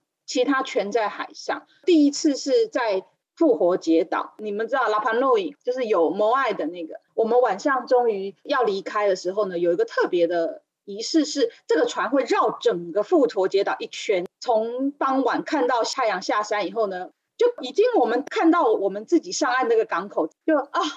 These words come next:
再见了，再见了。”已经绕一圈了哦。然后他们就说，“哦，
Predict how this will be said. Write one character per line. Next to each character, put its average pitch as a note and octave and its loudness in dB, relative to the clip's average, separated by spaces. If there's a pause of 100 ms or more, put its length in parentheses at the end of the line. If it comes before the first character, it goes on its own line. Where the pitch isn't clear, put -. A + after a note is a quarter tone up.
再 G4 0
见 E4 4
了， C#4 2
再 C#4+ 2
见 A#3+ 2
了。” - -16 (280)
已 A3+ -12
经 E4+ 4
绕 F#4+ 4
一 F#4+ 4
圈 F4 4
了 E4+ 4
哦。 D4 2
然 D4 0
后 D#4 2
他 E4 4
们 D4 6
就 D4+ 2
说 C#4 2
，“哦， F4 -6